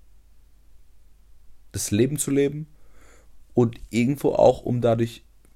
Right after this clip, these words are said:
wieder heil zu werden, oder? Und dadurch zu heilen. Ich meine, es fühlt sich richtig an, oder? Es fühlt sich richtig an. Es fühlt sich vielleicht nicht mal gut an, zu heilen im ersten Schritt.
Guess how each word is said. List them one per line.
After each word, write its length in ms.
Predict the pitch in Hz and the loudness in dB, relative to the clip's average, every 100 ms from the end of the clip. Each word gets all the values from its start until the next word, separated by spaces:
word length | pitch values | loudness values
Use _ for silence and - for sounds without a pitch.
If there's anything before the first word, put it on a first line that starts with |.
| - | -14
wieder 300 | 98 95 107 | -6 -6 -2
heil 200 | 143 185 | -2 -2
zu 240 | - 98 | -6 -4
werden, 260 | 87 85 92 | -2 -4 -4
oder? 200 | 131 147 | -4 -2
Und 160 | 107 | 0
dadurch 340 | 113 117 113 - - - - | 2 2 -2 -6 -20 -20 -6
zu 300 | - 110 - | -4 -4 -4
heilen. 480 | 156 151 - 117 - - - _ - - - - - - - - - - - - - - _ _ - - - - - | -4 -4 -6 -12 -16 -20 -20 _ -20 -20 -20 -20 -20 -20 -20 -20 -20 -20 -20 -20 -20 -20 _ _ -20 -20 -20 -20 -6
Ich 60 | 120 | 2
meine, 300 | 117 107 - - - - - - - - | 4 4 0 -12 -20 -20 -20 -20 -20 -12
es 140 | 120 - | -8 -2
fühlt 180 | 151 - | 0 0
sich 300 | 117 - - - - - - _ - | -4 -8 -16 -20 -20 -20 -20 _ -6
richtig 480 | 139 165 - - | -6 -6 -8 -8
an, 140 | 95 90 | -6 -6
oder? 260 | 104 165 - - - - - - - | -6 -6 -10 -20 -20 -20 -20 -20 -18
Es 120 | 120 | -12
fühlt 140 | - 117 | -8 -8
sich 220 | 113 120 | -6 -4
richtig 380 | 160 - 117 104 | -4 -4 -4 -2
an. 260 | 101 95 - - - - - | -2 -6 -12 -20 -20 -20 -16
Es 120 | - - | -10 -6
fühlt 120 | 117 | -4
sich 60 | |
vielleicht 180 | - 113 | -2 -2
nicht 140 | 92 107 | -4 -4
mal 120 | 98 | -4
gut 320 | 104 165 - | -6 -10 -6
an, 260 | 92 87 95 | -6 -6 -6
zu 180 | 95 | -4
heilen 320 | 92 87 87 92 | 0 2 0 -2
im 60 | |
ersten 300 | 78 92 - | -2 -4 -6
Schritt. 340 | - - 95 | -10 -10 -10